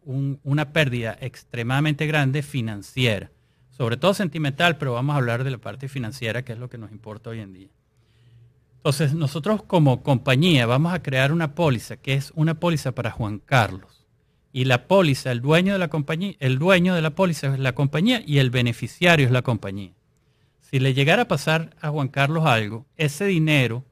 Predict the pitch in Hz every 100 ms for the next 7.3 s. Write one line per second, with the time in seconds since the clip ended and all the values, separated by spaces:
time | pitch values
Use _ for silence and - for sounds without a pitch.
0 | _ _ _ 117 131 - 185 180 135 117
1 | - 123 - _ - 127 151 160 170 143
2 | 120 127 117 113 123 170 165 139 139 156
3 | 156 151 160 143 139 113 95 - 120 _
4 | _ _ _ _ _ _ - 180 214 214
5 | - - _ 185 160 180 180 180 147 147
6 | 175 196 170 - 147 - - 113 - -
7 | 180 123 104